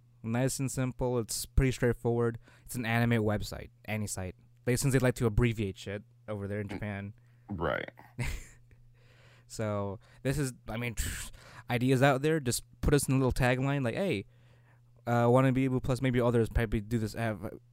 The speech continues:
Speaker 1: pitch the same thing, you know, uh, brought the idea on. We just want, we just, we just want the kind of accessibility that we had when we were getting into it as well, without
Speaker 2: Right.
Speaker 1: having, without having the, uh,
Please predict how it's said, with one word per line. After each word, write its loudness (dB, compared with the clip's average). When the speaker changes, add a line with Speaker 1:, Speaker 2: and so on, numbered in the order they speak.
Speaker 1:
pitch 4
the -4
same -2
thing, -4
you 0
know, 0
uh, -4
brought -2
the -2
idea -2
on. -6
We -2
just 0
want, 0
we 6
just, 4
we -4
just 0
want -2
the -6
kind -2
of -2
accessibility 0
that -2
we -2
had -8
when -8
we -4
were -2
getting 2
into -2
it -2
as -4
well, -2
without 0
Speaker 2:
Right. 0
Speaker 1:
having, 0
without 4
having 0
the, -6
uh, -8